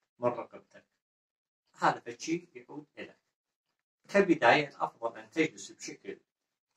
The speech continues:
مستقيم وتثبت الجيتار على فخذك مثل ما أنا قاعد. وإذا أنت جالس مثل ما أنا جالس وحسيت الجيتار ينزل من فوق الفخذ للأسفل، فهنا كل ما يتطلب منك هو أن،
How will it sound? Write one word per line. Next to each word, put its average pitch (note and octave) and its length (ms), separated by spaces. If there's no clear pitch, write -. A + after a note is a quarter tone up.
مستقيم - 560
وتثبت - 1300
الجيتار - 560
على A2+ 280
فخذك - 440
مثل A2+ 280
ما G#2+ 160
أنا G2+ 200
قاعد. G2 140
وإذا E3+ 420
أنت F#3+ 180
جالس C#3+ 520
مثل - 260
ما C3 160
أنا C#3 100
جالس G2+ 580
وحسيت - 600
الجيتار B2+ 580
ينزل B2+ 640
من A#2 100
فوق C3 340
الفخذ - 440
للأسفل، - 640
فهنا F3 300
كل G3 220
ما F3+ 120
يتطلب C3+ 540
منك B2+ 240
هو C3+ 300
أن، B2 260